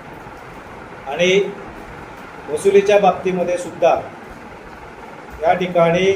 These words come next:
एनपीएचं प्रमाण कमी झालं आहे आणि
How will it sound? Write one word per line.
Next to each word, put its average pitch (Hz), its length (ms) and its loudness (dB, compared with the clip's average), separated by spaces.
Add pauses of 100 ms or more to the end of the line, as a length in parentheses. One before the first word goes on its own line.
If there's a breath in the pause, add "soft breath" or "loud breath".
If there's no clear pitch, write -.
(340)
एनपीएचं 185 460 0
प्रमाण 185 400 0
कमी 185 280 0
झालं 160 220 4
आहे 127 240 -2 (680)
आणि 175 120 -8